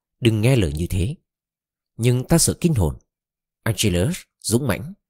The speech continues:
đã gặp Hector can trường, trơ trọi một mình ngoài thành phố, đẩy ra cánh đồng.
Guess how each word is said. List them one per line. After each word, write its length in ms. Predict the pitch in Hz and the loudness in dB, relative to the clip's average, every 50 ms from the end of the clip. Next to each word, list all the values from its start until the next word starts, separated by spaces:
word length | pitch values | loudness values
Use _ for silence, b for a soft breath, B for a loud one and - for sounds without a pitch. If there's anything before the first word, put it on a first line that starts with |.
| _ _ _ _ | _ _ _ _
đã 140 | - 107 147 | -4 -4 -2
gặp 160 | 135 113 - 104 104 104 | 0 -2 -2 -2 -2 -2
Hector 300 | 98 143 - - 127 - | -2 0 0 0 -2 0
can 160 | - 156 160 147 | 0 -2 -2 -2
trường, 220 | - 101 78 67 69 - _ _ _ _ _ _ _ _ _ _ _ _ _ | -2 -4 -4 -4 -6 -12 _ _ _ _ _ _ _ _ _ _ _ _ _
trơ 140 | - - 175 175 | 4 6 6 6
trọi 140 | - 98 78 | 6 2 0
một 180 | 95 92 - | -2 -6 -4
mình 220 | 92 92 82 71 - - - | -4 -4 -4 -6 -8 -12 -8
ngoài 180 | 87 98 95 | -6 -4 -2
thành 180 | - - 90 85 | -2 -2 -2 -4
phố, 400 | - - 80 87 135 175 - _ _ _ _ _ _ _ _ _ _ _ _ | -4 -4 -4 -4 -4 -6 -10 _ _ _ _ _ _ _ _ _ _ _ _
đẩy 160 | - 127 - 165 | 0 0 2 2
ra 160 | - - 104 | 2 0 -2
cánh 240 | - 104 110 175 160 | 0 -2 -2 -2 -2
đồng. 200 | 107 76 67 | -2 -2 -4